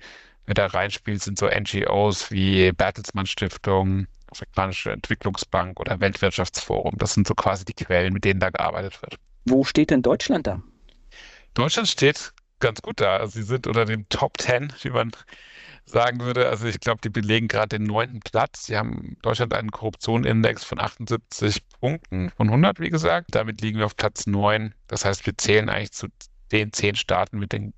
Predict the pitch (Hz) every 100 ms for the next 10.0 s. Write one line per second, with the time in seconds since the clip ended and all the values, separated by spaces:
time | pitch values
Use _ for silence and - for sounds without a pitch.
0 | - 104 101 110 107 107 - 98 92 101
1 | 92 98 - - - - 120 139 180 -
2 | 113 113 117 104 107 113 98 110 120 117
3 | 113 113 - 113 107 143 - - 107 101
4 | 110 131 110 104 107 110 117 113 113 95
5 | - - 113 - - - 104 110 - 147
6 | 156 - 104 - 101 - 117 - - -
7 | 110 - 104 143 107 107 - 110 - 104
8 | - - 95 107 104 - - - _ -
9 | - 104 104 104 101 - 98 - -